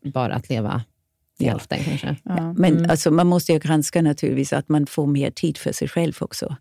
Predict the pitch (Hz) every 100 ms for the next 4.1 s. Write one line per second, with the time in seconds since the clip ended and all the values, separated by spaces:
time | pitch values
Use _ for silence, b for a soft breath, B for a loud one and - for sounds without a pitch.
0 | B B 175 165 165 151 180 180 175 160
1 | 185 - 165 143 143 156 143 147 143 -
2 | 135 - - 180 160 160 160 147 156 151
3 | 156 170 151 - 160 - 156 151 151 156
4 | 151